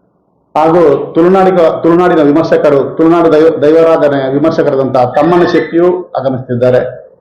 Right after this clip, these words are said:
ಪ್ರಸನ್ನ ರವಿ, ಸಾಮಾಜಿಕ ಹೋರಾಟ-, ಹೋರಾಟಗಾರ್ತಿ, ಮೋಹಿತ್ ಕುಂಡರ್ಕ, ವಕೀಲರು, ಹಾಗೂ, ಆ,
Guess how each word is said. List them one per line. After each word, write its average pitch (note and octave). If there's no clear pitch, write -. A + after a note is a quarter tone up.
ಪ್ರಸನ್ನ E3+
ರವಿ, C3+
ಸಾಮಾಜಿಕ D#3+
ಹೋರಾಟ-, C3
ಹೋರಾಟಗಾರ್ತಿ, C3+
ಮೋಹಿತ್ E3+
ಕುಂಡರ್ಕ, C#3
ವಕೀಲರು, B2+
ಹಾಗೂ, -
ಆ, C3